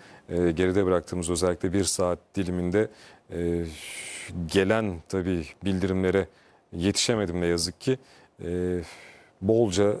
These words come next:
senette de devre kesici devreye girmiş durumdaydı. İşte bunlarla beraber günü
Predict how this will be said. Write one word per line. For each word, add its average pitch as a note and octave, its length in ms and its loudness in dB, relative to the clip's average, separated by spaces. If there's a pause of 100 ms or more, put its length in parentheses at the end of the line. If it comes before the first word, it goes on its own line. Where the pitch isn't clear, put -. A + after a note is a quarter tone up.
(140)
senette G2 540 0
de G2+ 280 2
devre G2 340 0
kesici G2 520 -2 (240)
devreye F2+ 440 2
girmiş F#2 440 -2
durumdaydı. G2+ 560 2 (360)
İşte A2 300 2 (380)
bunlarla A#2 460 4
beraber G2 720 2 (280)
günü A2+ 400 0